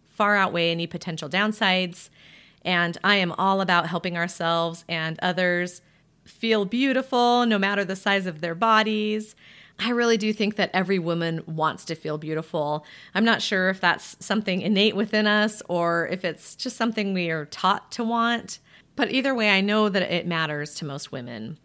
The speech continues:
However, I still feel like that is really difficult, and it's a moving target. Beauty standards and trends change. We are all going to age. It's inevitable. <laughs> And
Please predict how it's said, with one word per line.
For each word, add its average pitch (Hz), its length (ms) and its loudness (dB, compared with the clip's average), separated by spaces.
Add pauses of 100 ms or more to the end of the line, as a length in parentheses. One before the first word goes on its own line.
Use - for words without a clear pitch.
(560)
However, 208 540 2
I 185 140 4
still 247 320 -2
feel 220 340 0
like 180 340 0
that 175 260 2
is 170 400 -4 (440)
really 214 280 4
difficult, 208 560 -4
and 185 140 0
it's 180 140 -2
a 208 40 0
moving 214 340 2
target. - 680 -4
Beauty 208 260 -2
standards 202 640 0
and 196 140 -4
trends 180 460 -2
change. 220 760 0 (420)
We 190 140 -2
are 170 140 0
all 202 260 2
going 214 240 0
to 214 240 -4
age. 190 400 0
It's - 160 -10
inevitable. 185 840 2
<laughs> 156 40 -10 (320)
And 214 480 0